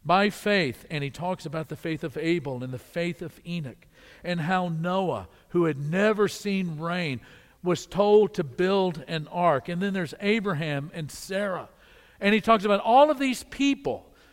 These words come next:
who did not receive what they were promised in this life because they saw it from afar. And he talks about Isaac and Jacob and Joseph and Moses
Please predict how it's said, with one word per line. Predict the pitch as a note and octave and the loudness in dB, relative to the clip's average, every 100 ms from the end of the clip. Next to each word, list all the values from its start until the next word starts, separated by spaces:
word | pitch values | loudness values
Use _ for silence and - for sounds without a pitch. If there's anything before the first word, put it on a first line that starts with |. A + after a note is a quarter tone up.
| _ | _
who | - E3+ | -6 0
did | G3 B3+ | 2 4
not | C4 B3 G#3+ | 6 6 4
receive | G3 - - B3 B3 F#3+ E3 | -4 -6 -6 -2 0 0 -2
what | D#3 F3 - | -2 -2 0
they | F3+ | 0
were | F3+ E3 | 2 0
promised | - D#3 G3+ G3+ F#3 | -6 -4 -2 -2 -4
in | F3 F#3+ F3 | -4 -4 -2
this | G#3 G#3+ | -2 -2
life | G#3 F#3+ | -2 -2
because | D#3+ E3+ E3+ | -2 -4 -4
they | D#3+ | -4
saw | C#3+ - G3+ G3+ | -8 -4 0 2
it | G3+ - - | 0 -2 -8
from | G3+ F#3 | -4 -2
afar. | E3+ - F#3 F3+ C3+ G2+ - _ - - - | -4 -2 2 4 2 -2 -10 _ -20 -18 -2
And | G#3 | 0
he | |
talks | A#3 B3 A#3 | 4 4 4
about | A3 G3+ | 4 2
Isaac | F#3+ G#3+ A#3+ E3 D3 | 2 2 2 0 -6
and | C#3+ B2+ | -8 -2
Jacob | G3 A#3+ F3 C#3 | 2 2 0 -8
and | B2+ | -4
Joseph | E3 G#3+ F#3+ C#3+ | 2 4 4 -2
and | C3+ C3 | -6 -8
Moses | C#3 F3+ A#3+ F3+ D3+ | -2 2 2 0 -6